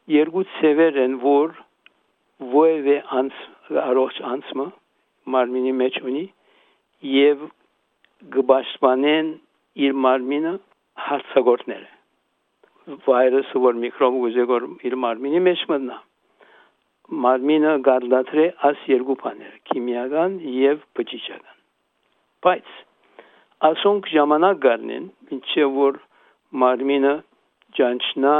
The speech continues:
և ըս-, սկսի շինել աս երկու տեսակ immune response-ները, chemical և, ա, immune։ So, աս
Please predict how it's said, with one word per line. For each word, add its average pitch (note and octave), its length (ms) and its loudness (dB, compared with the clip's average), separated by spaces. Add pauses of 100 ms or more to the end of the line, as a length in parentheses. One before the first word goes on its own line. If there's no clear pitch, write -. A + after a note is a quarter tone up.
և C3 340 0
ըս-, - 180 -14 (240)
սկսի C#3 600 -6 (1200)
շինել C3 580 0 (580)
աս C3 300 -4 (500)
երկու B2 400 0
տեսակ B2+ 500 -4 (580)
immune B2+ 520 0
response-ները, A2+ 840 -10 (1120)
chemical C3+ 600 -2 (240)
և, B2+ 260 -4 (120)
ա, G#2 180 -14 (320)
immune։ G#2 340 -20 (920)
So, F3 420 2 (1000)
աս G3 200 0